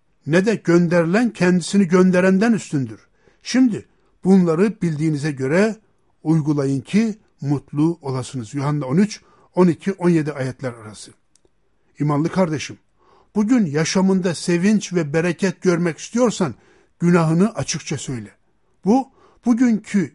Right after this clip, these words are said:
imanlı topluluklarındaki en büyük sorunlardan bir tanesidir. Kafamız, beynimiz ilahiyat bilgileriyle dop dolu olabilir. Ama aynı zamanda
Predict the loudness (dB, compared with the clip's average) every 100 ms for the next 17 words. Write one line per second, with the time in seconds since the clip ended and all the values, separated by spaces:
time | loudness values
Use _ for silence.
0 | _ 0 2 2 2 2 0 -2 -6 -4
1 | 0 0 0 0 0 0 -2 -2 -4 -4
2 | _ _ _ 0 2 2 0 -2 -4 -4
3 | 0 0 2 0 0 -2 -2 -6 -6 -8
4 | -8 -12 -16 -20 -20 _ _ _ _ _
5 | -6 0 4 4 2 -2 -16 _ 0 4
6 | 6 4 4 2 -2 _ _ -4 0 0
7 | 0 2 0 0 -4 -2 0 0 0 0
8 | 0 -2 0 0 0 0 2 2 2 0
9 | _ _ _ _ _ _ -8 -4 -2 2
10 | 2 2 -2 -4 -4 -2 -2